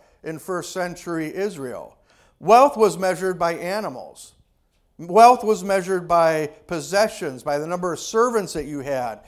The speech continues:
and land that you owned. So this isn't something that, that could happen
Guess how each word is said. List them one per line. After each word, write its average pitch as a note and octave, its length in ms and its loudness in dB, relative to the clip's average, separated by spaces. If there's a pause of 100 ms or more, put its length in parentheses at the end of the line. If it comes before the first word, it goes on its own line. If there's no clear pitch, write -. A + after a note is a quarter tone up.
(180)
and D#3+ 200 -6
land G3 360 -2
that E3 160 -6
you D#3+ 180 -8
owned. D#3 460 -4 (340)
So G3 140 -6
this B3+ 200 -2
isn't B3+ 260 -6
something A3 360 0
that, F#3+ 320 0
that F3+ 180 -4
could F3 120 -12
happen G3 480 -4